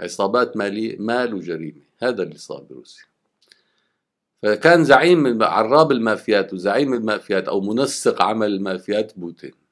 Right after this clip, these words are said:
فظن إنه هو صار قيصر وكذا. هو بس على شو واقف؟ واقف على نظام عصبوي، مو نظام مستقر مثلا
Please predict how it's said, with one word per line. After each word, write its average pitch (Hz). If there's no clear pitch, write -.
فظن 151
إنه 135
هو 139
صار 107
قيصر 101
وكذا. 92
هو 107
بس 120
على 120
شو 151
واقف؟ 117
واقف 107
على 110
نظام 107
عصبوي، 80
مو 117
نظام 117
مستقر 95
مثلا 82